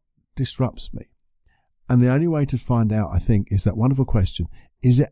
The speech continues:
adding value to what I'm doing?" 'Cause if you've got Facebook in the corner of your screen and it's beeping away, that's not adding value to what you're doing now.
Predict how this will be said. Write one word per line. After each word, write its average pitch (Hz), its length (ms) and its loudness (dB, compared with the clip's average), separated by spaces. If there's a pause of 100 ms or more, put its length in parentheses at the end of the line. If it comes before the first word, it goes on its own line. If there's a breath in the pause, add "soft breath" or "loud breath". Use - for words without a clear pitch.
adding 117 340 4
value 92 600 4
to 107 80 -4
what 95 160 2
I'm 87 140 0
doing?" 87 340 2 (260 loud breath)
'Cause 135 160 -2
if 143 140 0
you've 208 180 0
got 170 240 -4
Facebook - 560 -6
in 110 80 -4
the 104 80 -2
corner 139 380 2
of 104 100 0
your 95 100 0
screen 151 480 -4 (360 loud breath)
and 117 100 0
it's 98 160 -6 (140)
beeping 135 320 2
away, 107 420 -4 (320)
that's 123 260 -2
not 127 160 -2
adding 110 280 4
value 101 320 2
to 92 140 -2
what 90 180 -4
you're 90 160 -4
doing 87 320 -2
now. 82 320 -2